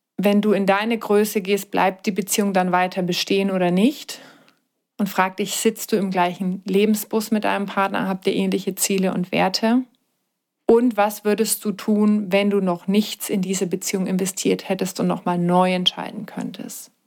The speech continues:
Würdest du dann bleiben? Und dann geh nochmal in dein achtzigjähriges Ich,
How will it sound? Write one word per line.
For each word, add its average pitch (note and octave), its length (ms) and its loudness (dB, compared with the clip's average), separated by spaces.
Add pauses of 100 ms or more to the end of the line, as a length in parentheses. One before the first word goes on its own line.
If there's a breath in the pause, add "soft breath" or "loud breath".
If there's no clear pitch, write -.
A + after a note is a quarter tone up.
(320)
Würdest G#3+ 480 2
du G3+ 80 -2
dann F#3 220 0
bleiben? F3 580 -2 (460)
Und G3 80 2
dann F#3 120 2
geh G3 120 2
nochmal G3+ 500 0 (500 loud breath)
in G#3 120 0
dein G3 160 2
achtzigjähriges A#3+ 1040 0
Ich, C#4 420 0